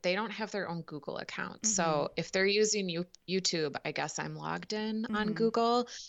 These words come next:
Speaker 1: And so YouTube is ostensibly, like, capturing the information of the things that they're clicking on because it doesn't know that they're kids.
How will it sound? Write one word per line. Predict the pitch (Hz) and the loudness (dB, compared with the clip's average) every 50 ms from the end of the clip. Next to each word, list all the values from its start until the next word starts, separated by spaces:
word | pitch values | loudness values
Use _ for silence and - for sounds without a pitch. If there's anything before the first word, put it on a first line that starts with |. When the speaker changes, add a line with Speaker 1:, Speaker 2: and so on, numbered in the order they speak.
| - - | -8 -2
Speaker 1:
And | - 202 202 | 0 2 2
so | 196 - 214 196 190 185 180 175 175 170 160 - - - _ _ _ _ _ _ _ _ _ _ _ _ _ _ _ _ _ _ _ _ _ _ _ _ - | 4 4 4 4 6 6 6 6 6 6 4 2 0 -6 _ _ _ _ _ _ _ _ _ _ _ _ _ _ _ _ _ _ _ _ _ _ _ _ -8
YouTube | 185 208 220 214 - 262 247 208 190 | -4 -4 -2 0 0 0 0 0 2
is | 170 160 160 156 160 160 - - - | 2 2 2 0 -2 -4 -6 -6 -6
ostensibly, | 175 - - - 165 165 165 - 175 160 175 165 151 | -6 -4 -4 -4 -4 -4 -6 -8 -8 -8 -6 -6 -4
like, | 147 135 - - | -4 -4 -6 -6
capturing | - - - 151 147 156 - - - 151 147 147 | -8 -6 -4 -2 -2 -2 -2 -4 -6 -6 -8 -10
the | 143 - | -10 -10
information | - 147 143 - - 143 135 110 - 170 175 - - - - - - 156 - 196 - _ _ - - _ _ _ _ _ _ _ _ _ _ _ - | -10 -12 -12 -12 -12 -12 -10 -10 -8 -4 -2 -2 -2 -2 -4 -8 -8 -8 -10 -12 -14 _ _ -20 -20 _ _ _ _ _ _ _ _ _ _ _ -2
of | 156 151 143 | -2 0 2
the | 151 143 147 | 2 2 2
things | 147 - - 156 147 143 - | 2 -2 -2 -2 0 0 -2
that | - - | -2 -2
they're | - 147 147 | -4 -6 -6
clicking | - - - 269 277 - 226 208 185 | -4 0 0 0 2 2 0 0 2
on | 160 151 147 147 143 147 | 2 0 0 0 -2 -2
because | 156 160 - - 156 156 - | -6 -6 -6 -4 -4 -4 -4
it | 165 | -4
doesn't | - 175 170 170 170 - | -4 -4 -4 -4 -4 -6
know | - 165 160 156 | -6 -6 -6 -4
that | 151 - - | -6 -6 -6
they're | - - | -8 -8
kids. | - - - - 64 60 60 60 - 180 185 - - - - - | -6 -4 -4 -2 -2 0 -2 -2 -4 -6 -8 -8 -6 -4 -4 -4